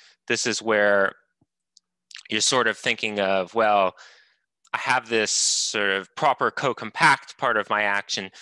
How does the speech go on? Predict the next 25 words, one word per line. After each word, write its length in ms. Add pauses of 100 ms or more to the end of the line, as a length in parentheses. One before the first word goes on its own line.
(200)
but 120
then 120
I 100
might 200
have 260
these 220
sort 200
of 140 (100)
wild 520
areas 480
where 460
the 100
action 280
is 120
proper, 480
but 140 (260)
there's 160
sort 180
of 160
these 420
cusp 340 (300)
type 220 (100)
things 260
hanging 300
off. 220